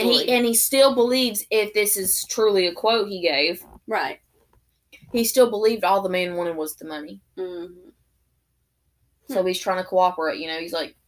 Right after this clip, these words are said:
Speaker 2: "All he wants is the money. If I cooperate, we'll live."
Speaker 1: Yeah.
Speaker 2: So,
Speaker 1: It just
Speaker 2: the
Speaker 1: hit me that he's telling us all this. So he, all right, all right. Go.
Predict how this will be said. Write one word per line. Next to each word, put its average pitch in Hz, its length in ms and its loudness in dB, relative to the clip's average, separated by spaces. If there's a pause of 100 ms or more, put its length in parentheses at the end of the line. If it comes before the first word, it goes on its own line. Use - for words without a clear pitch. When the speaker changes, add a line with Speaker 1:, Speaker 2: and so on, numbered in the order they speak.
(400)
Speaker 2:
"All 196 220 2
he 208 60 -2
wants 214 280 -6
is 202 120 -14
the 196 100 -6
money. 190 220 -4
If 175 100 -10
I 175 80 -2
cooperate, 175 600 -4
we'll 160 180 -6
live." 143 300 -10 (340)
Speaker 1:
Yeah. 170 220 -12 (1500)
Speaker 2:
So, 233 480 4 (1120)
Speaker 1:
It 254 80 -10
just 254 180 0
Speaker 2:
the 330 80 0
Speaker 1:
hit 339 100 -2
me 247 80 -6
that - 120 -6
he's 277 220 -6
telling 330 320 -6
us 175 160 -8
all - 180 -6
this. - 500 -12 (880)
So 196 180 -6
he, 214 240 -4 (720)
all 190 160 4
right, - 260 -4
all 180 80 2
right. - 240 -6 (1120)
Go. - 200 -2